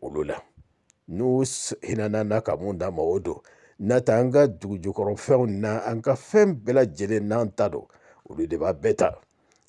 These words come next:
Ayiwa, o banna Mali kɔnɔ. An y'a ye. Asimi ye sanu, a y'a nationalisé ka mini bɛɛ lajɛlen. Jamuw ni fɛnw, nin bɛɛ nationalisera, nin bɛɛ ye Mali de ta ye. A dɔrɔmɛ kelen tɛ bɔ ka taa.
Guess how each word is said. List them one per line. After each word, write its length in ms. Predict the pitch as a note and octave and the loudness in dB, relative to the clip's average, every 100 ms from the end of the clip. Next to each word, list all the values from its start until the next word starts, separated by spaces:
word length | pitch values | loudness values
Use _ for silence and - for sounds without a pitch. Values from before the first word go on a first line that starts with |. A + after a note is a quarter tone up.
| _ | _
Ayiwa, 280 | D3+ E2+ G1+ - _ - | 2 2 0 -6 _ -6
o 220 | G2 G#2 | -4 -4
banna 440 | D#2+ A2+ A2+ A2+ | 0 2 2 0
Mali 280 | G2+ D#2 D#2 | 0 -4 -6
kɔnɔ. 220 | - C2 - _ - _ | -6 -10 -10 _ -20 _
An 160 | B2 G#2+ | -10 -4
y'a 100 | F#2 | -2
ye. 200 | D2 A#1+ - _ _ _ | -4 -8 -16 _ _ _
Asimi 600 | - E2+ - - A2 A2+ | -6 -4 -4 -6 -2 0
ye 100 | A#2 | 2
sanu, 420 | B2 D3 C#3+ D3 - | 2 2 4 4 0
a 60 | |
y'a 220 | G2+ F#2 F#2+ | -2 -2 -2
nationalisé 580 | F#2 - F2+ G#2 G2+ | -6 -4 -4 -4 -4
ka 120 | A2+ C#3+ | 0 -2
mini 320 | D3+ A3+ F#3 | 0 0 0
bɛɛ 220 | G#2+ C3+ | 2 2
lajɛlen. 460 | A2 E2+ E2 D2 - _ _ _ D3 | 2 0 -6 -8 -12 _ _ _ -6
Jamuw 440 | A#2+ A2+ A#2 A2+ | 0 2 2 2
ni 200 | G#2 G#2 G2 | 0 -2 -4
fɛnw, 300 | A#2+ G#2+ G#2 | -2 -2 -2
nin 220 | F#2 D#2+ | -6 0
bɛɛ 140 | D3+ C#3+ | 4 4
nationalisera, 640 | B2 - F#2 F2+ G2+ G2 F#2+ | 2 -2 -4 -4 -6 -6 -8
nin 160 | E2 D#2 | -10 -4
bɛɛ 120 | A2 | -4
ye 60 | |
Mali 260 | G2+ E2 F#2 | -4 -6 -8
de 120 | E2 | -8
ta 220 | - - | -6 -4
ye. 140 | E2 - _ _ | -2 -4 _ _
A 120 | - F2 | -6 -6
dɔrɔmɛ 500 | D2 G2+ F#2+ F#2 - | -4 -4 -2 -6 -4
kelen 260 | F#2+ F#2+ | -6 -4
tɛ 120 | - | -6
bɔ 180 | D#2 D#2+ | -6 -6
ka 80 | - | -6
taa. 160 | - | -10